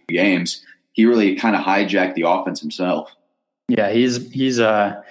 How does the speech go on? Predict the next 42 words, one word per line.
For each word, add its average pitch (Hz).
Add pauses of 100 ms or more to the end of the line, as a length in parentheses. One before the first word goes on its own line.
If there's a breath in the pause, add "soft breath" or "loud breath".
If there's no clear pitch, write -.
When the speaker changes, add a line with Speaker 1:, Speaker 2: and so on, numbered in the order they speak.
(760 loud breath)
Speaker 2:
his, 123
he's 127
like 117
a, 113
a 123
roller 113
coaster 110
ride. 104
It's -
hi-, -
very 120
high 117
highs 110
and 107
very 107
low 104
lows 104
with 101
him. 107
I 98
think 104
that's 104
just -
kind 107
of 101
the 104
reality 104
at 101
this 110
point 107
in 104
his 98
career. 104
But 113
I 120
just 123
thought 120
it 120
was 107
interesting, 104
kind 107
of, 101